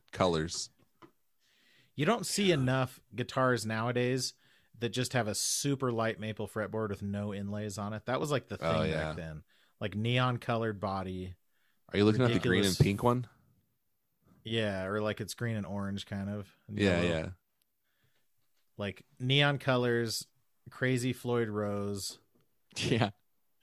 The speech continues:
Speaker 2: It's got freaking black hardware and a maple fretboard. That's so
Speaker 1: <laughs>
Speaker 2: weird. But it's like
Speaker 3: <laughs>
Speaker 2: the, it's, like, super light maple, you know.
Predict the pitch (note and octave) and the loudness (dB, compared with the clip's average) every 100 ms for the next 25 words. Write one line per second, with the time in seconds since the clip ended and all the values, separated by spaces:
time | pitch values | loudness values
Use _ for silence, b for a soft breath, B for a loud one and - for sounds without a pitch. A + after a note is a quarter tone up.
0 | - A2+ C3 F3+ F3 E3+ E3 C3+ A#2 C3 | -10 -8 2 4 4 2 2 2 2 2
1 | C#3+ - C3 C3 A#2+ A2+ A2 A2 G#2+ A#2 | 2 4 4 4 4 2 0 -2 0 0
2 | B2 A2+ - G#2 F#2 F2+ F#2 F#2+ G2+ A2 | 0 -4 -2 -4 -4 -6 -4 -2 -2 0
3 | G#2+ G2+ F#2+ F2 - - A2 - F#3 C#3 | -2 -2 -4 -6 -10 -8 -4 0 4 8
4 | E3 E3 D3+ C3 A#2+ - C#3 - C3 - | 8 8 8 8 4 2 0 4 4 4
5 | - E3 D#3 D#3 C3 A#2 A#2 A2+ A2 G#2 | 2 4 4 4 2 4 4 2 -2 -4
6 | G2+ F#2+ F#2+ G2 F#2 F2+ | -4 -4 -4 -4 -4 -6